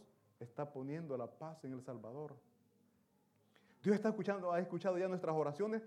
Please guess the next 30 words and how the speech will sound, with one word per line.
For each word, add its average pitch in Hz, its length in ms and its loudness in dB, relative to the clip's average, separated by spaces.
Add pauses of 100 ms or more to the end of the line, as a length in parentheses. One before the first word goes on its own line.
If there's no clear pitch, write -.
(160)
porque 160 360 4
yo 160 120 2
sé 214 200 4
que 214 100 2
muchos 196 220 2
cristianos 196 420 2
desde 160 200 4
tiempo 208 320 2
atrás 240 260 2 (200)
venimos 175 420 2
orando, 170 380 4
"Señor, 180 600 0
lleve 175 220 -4
la 165 180 -4
paz 180 160 -6
a 175 40 -6
nuestro 151 260 -6
país. 180 400 -8 (880)
Señor, 190 520 2 (220)
ponga 196 360 4
paz 202 420 -8 (640)
en 151 100 -2
nuestro 151 240 -4
país". 175 300 -6 (3500)
Ahora, 147 520 4 (1160)
no 147 140 0
al 180 100 0
cien 180 160 -2
por 147 160 -2
ciento, 175 500 -8